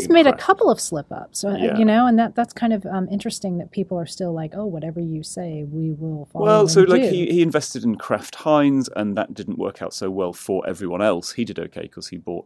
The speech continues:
Speaker 2: in through,
Speaker 1: Right.
Speaker 2: you know, strange securities and preferred shares and that kind of stuff. But, um, but his taste in companies <laughs> isn't quite what it was. And actually, the, the whole notion of him supporting this deal for Anadarko,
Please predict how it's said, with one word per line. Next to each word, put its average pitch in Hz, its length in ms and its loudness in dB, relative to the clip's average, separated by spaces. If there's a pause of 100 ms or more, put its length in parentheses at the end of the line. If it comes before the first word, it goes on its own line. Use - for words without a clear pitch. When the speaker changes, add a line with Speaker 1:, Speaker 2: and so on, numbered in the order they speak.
(140)
Speaker 2:
in 80 160 -12
through, 170 200 -8
Speaker 1:
Right. 170 240 -2
Speaker 2:
you 160 60 -12
know, 82 80 -12
strange 85 460 -8
securities 85 540 -12
and 82 120 -12
preferred 80 320 -12
shares 82 160 -14
and - 80 -14
that - 60 -16
kind 82 60 -18
of - 180 -14
stuff. - 420 -20
But, 120 140 2
um, 117 200 4 (140)
but 120 140 6
his 131 180 2
taste - 480 -2
in 110 200 -4
companies 113 580 -6
<laughs> - 40 -20
isn't - 340 -8
quite 95 280 -4 (460)
what 107 180 0
it 104 80 0
was. 113 160 4
And 147 140 6
actually, 156 260 6
the, 131 240 2
the 127 140 2
whole 151 400 4
notion 127 420 2
of 101 80 -4
him 98 140 -6
supporting 107 640 -6
this 101 200 -6
deal 95 480 -4 (260)
for - 120 -8
Anadarko, 101 760 -2